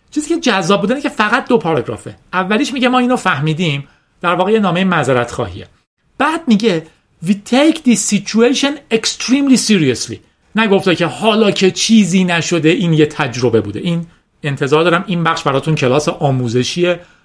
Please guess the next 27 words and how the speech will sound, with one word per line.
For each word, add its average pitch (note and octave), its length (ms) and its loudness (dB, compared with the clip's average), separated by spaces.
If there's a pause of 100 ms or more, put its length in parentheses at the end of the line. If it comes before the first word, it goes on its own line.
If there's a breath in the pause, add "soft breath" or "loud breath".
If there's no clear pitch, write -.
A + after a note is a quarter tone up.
(100)
معذرت C#3+ 500 0
خواهی C#3+ 240 0
باشه، A#2 260 -2
چه E3 180 0
برای D3+ 500 0 (260 loud breath)
شرکت D3 600 0
هایی E3 180 2
که G#3+ 100 0
گند G3+ 320 2
کاری G#3 220 2
می‌کنن G#3+ 420 0
و G#3 100 2
بعد G3 200 0
می‌زنن G3+ 300 2
که A3 120 0
اتفاقا F#3 340 0
ما F#3 120 2
خیلی G#3 360 -4
هم G3 100 0
قهرمان F#3+ 520 0
بودیم F#3+ 220 0
تونستیم F#3 460 -2
تا F3+ 100 0
یه F#3 100 0
حدی F3 240 -2
حلش F3 360 -2
کنیم، F#3+ 300 -2